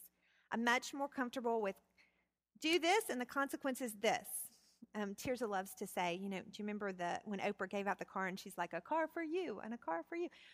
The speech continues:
Well, Tirza says, "I'm the same way with consequences. And a consequence for you and a consequence for you and a consequence for you." <laughs> That I love to hand out the consequences 'cause they give me a feeling of security to know, "Okay, if you do this,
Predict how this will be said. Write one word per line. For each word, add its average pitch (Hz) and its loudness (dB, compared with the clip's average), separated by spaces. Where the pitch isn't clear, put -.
Well, 208 0
Tirza 262 -2
says, 202 6
"I'm 220 2
the 214 0
same 196 -2
way 170 -2
with 160 -4
consequences. - -4
And 330 4
a 349 6
consequence 359 0
for 349 0
you 311 4
and 311 0
a 330 2
consequence 370 0
for 359 2
you 349 10
and 311 4
a 320 4
consequence 381 4
for 392 10
you." 349 12
<laughs> - -14
That 302 12
I 330 12
love 359 10
to 370 4
hand 339 4
out 254 10
the 240 0
consequences 226 0
'cause 294 -2
they 320 8
give 349 -2
me 359 0
a 262 2
feeling 262 0
of 254 2
security 233 0
to 254 -2
know, 208 4
"Okay, 190 -4
if 277 2
you 349 2
do 349 0
this, 285 0